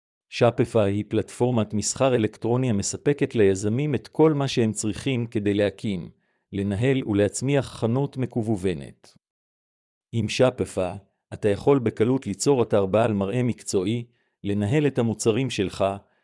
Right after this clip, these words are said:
לעבד הזמנות ולטפל בתשלומים. במאמר זה, "נחקור את התכונות העיקריות של Shopify וכיצד היא יכולה לעזור לך להתחיל ולנהל עסק מקוון מצליח."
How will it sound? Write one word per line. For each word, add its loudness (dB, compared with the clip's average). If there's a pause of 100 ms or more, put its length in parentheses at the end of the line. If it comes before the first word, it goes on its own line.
(200)
לעבד 2
הזמנות 0
ולטפל 0
בתשלומים. -4 (1000)
במאמר -2
זה, 2 (380)
"נחקור 2
את 2
התכונות 0
העיקריות 2
של -2
Shopify 0
וכיצד 0
היא 0
יכולה 2
לעזור 0
לך -2
להתחיל -2
ולנהל 0
עסק -4
מקוון -2
מצליח." -8